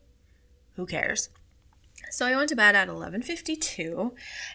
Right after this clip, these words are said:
and that is a testament to the exciting life that I lead. So now we're here. We're in the first week of January. It's a tough pill to swallow, I think, because that Christmas holiday break,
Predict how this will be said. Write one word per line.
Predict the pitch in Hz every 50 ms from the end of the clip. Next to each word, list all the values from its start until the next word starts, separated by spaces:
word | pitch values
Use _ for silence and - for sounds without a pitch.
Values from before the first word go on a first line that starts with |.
| - -
and | - 262 269 277 277 277 277 269 269 -
that | 220 214 226 240 277 311 330 - -
is | 233 226 220 240 269 262 -
a | -
testament | - - - 254 277 - - 214 208 214 247 254
to | - 226 214
the | 214 233 226
exciting | - - - - - 180 165 160 160 165 185
life | 170 165 160 165 175 - - -
that | - 170 170
I | 170 180 214
lead. | 240 262 381 415 - 165 - 196 - - - - - - - - - - - -
So | - - - 349 330 330 320 320 330 320 320 320
now | 320 330 339 349 370
we're | - 392
here. | 311 302 269 247 233 233 247 277 277
We're | 277 247 247
in | 240 233 233 240 254 269 262 -
the | - 254
first | 233 - 240 220 220 -
week | - 254 254
of | 339 320 269
January. | - 226 196 180 180 175 170 170 165 165 170 170 170 185 202 - - - - -
It's | - 196 202 -
a | 202 190
tough | 185 - - - 269 262 196 - - -
pill | - 269 254 262 262
to | 285
swallow, | - - - - 214 185 180 175 180 175 180
I | 180 190
think, | 202 - - 202 196 220 208
because | 226 214 - 214 202 202 202
that | 214 196 196 190 185 - - - -
Christmas | - 277 285 285 - - 262 254 247 240 240 - - - - -
holiday | - 220 214 214 214 202 196 196 196 196 190 185 185 - - - - - -
break, | - 185 196 185 170 165 165 160 160 - -